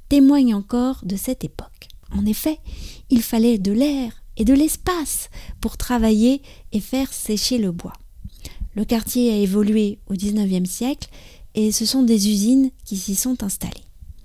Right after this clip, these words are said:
Nous avons commencé notre promenade à deux pas de la place de la Bastille, rue Sedaine.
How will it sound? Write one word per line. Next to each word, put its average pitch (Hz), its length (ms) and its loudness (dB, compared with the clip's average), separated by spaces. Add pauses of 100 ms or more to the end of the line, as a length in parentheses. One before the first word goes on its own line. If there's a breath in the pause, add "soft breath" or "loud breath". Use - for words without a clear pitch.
(720 loud breath)
Nous 247 180 4
avons 311 160 0
commencé 254 460 -2
notre 247 260 -2
promenade 226 640 -4 (240)
à 190 140 -4
deux 220 160 2
pas 302 200 -2
de 277 100 2
la 196 140 0
place 254 280 -2
de 220 80 0
la 214 140 0
Bastille, 185 560 -2 (260)
rue 262 240 6
Sedaine. 180 500 0